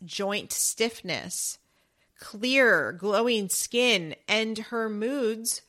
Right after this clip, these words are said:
had seemed to stabilize. Intermittent fasting came naturally as a result of appetite correction after just a few months after she cut out sugar.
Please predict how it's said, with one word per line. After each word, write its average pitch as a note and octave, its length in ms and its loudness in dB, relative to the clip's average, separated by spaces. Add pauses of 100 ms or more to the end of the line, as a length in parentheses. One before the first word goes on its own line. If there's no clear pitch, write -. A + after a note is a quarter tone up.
(140)
had A#3+ 240 -4
seemed B3+ 220 -4
to C4+ 60 -4
stabilize. A3+ 760 -2 (1120)
Intermittent E4 540 2
fasting A#3 500 4
came A3 300 -2
naturally F3+ 720 0 (100)
as G3 180 0
a G3 100 2
result G3 760 -2 (180)
of G3 240 -2
appetite G#3 520 2
correction D#3+ 640 -4
after F3 260 2
just F#3 320 -4
a G#3 60 -4
few F#3 180 -6
months D#3+ 460 -4 (180)
after D#3+ 240 0
she E3+ 140 -6
cut E3 180 -2
out D3 180 -2
sugar. - 500 -4